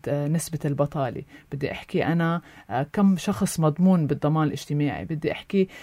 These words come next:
هل الضمان قادر يغطي كل هالأشخاص. هيدول الأرقام، م-، يعني يشيلونا شوي من السياسة ومن الشعارات الرنانة الطنانة. بدنا أرقام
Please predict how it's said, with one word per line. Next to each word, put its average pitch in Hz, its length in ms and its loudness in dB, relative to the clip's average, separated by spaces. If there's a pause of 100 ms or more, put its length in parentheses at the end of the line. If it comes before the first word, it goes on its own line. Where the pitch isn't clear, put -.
(140)
هل 180 280 2
الضمان 180 460 4
قادر 208 500 4
يغطي 165 400 4
كل 151 180 0
هالأشخاص. 143 600 0 (200)
هيدول 240 340 4
الأرقام، 151 480 4 (300)
م-، 190 100 0 (280)
يعني 160 640 -2
يشيلونا 208 520 2
شوي 202 260 2
من 185 160 4
السياسة 175 640 0
ومن 147 500 0 (280)
الشعارات 180 680 4
الرنانة 165 1080 2
الطنانة. 151 560 2
بدنا 190 320 0
أرقام 175 680 0